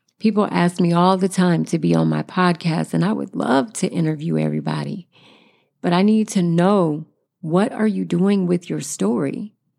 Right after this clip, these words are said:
Your story is not enough. How are you helping people with your pain? How are you transforming that into something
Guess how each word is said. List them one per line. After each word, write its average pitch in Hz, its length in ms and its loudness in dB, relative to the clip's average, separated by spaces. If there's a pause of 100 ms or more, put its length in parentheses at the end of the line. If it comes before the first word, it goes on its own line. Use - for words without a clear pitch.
(160)
Your 202 180 -2
story 214 440 2
is 175 180 2
not 180 280 4
enough. 170 580 -2 (300)
How 202 280 0
are 196 120 2
you 180 180 0
helping 180 480 2
people 151 640 -6 (960)
with 170 280 0
your 160 200 0
pain? 165 720 -2 (480)
How 196 260 0
are 196 80 2
you 180 160 0
transforming 175 960 2
that 156 240 0
into 165 300 -6
something 156 760 -2